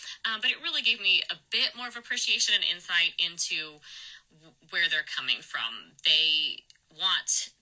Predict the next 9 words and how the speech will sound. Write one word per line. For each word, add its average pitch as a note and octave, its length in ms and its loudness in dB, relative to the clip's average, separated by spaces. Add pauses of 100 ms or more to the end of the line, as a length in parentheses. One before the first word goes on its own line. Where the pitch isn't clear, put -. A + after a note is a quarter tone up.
(140)
to, D#3 400 -12 (760)
at - 80 -2
their - 160 2
best, - 420 4
they F3+ 140 2
want E3+ 300 -2
to - 120 -2
be - 140 -4
helpful. - 540 -10